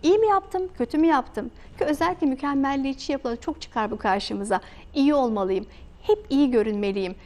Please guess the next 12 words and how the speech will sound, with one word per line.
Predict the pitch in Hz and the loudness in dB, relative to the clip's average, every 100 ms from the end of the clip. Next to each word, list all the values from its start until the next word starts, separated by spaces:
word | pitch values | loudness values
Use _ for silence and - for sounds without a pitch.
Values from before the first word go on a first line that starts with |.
| - - | -20 -2
hep | 415 427 - - - - | 2 2 0 -20 -18 -2
benimle | 254 285 269 | 2 4 2
ilgili | 254 254 - | -2 -4 -4
iyi | 240 269 | -2 0
düşünmeliler | 254 - 226 208 202 208 190 | 0 -2 -4 -2 -2 -2 -2
gibi | 208 285 262 311 - - | 2 2 2 -2 -4 -16
sürekli | - 370 349 - 320 | 0 2 2 -2 -2
herkesin | 359 370 370 311 285 311 302 | 2 2 0 -2 0 0 2
gözü | 285 277 285 | 0 -2 -2
benim | 262 269 269 | -2 -2 -2
üzerimde | 233 226 220 214 214 214 | -2 -2 -2 -2 -4 0
duygusuyla | 269 262 254 - 233 247 | -2 -2 -6 -4 0 0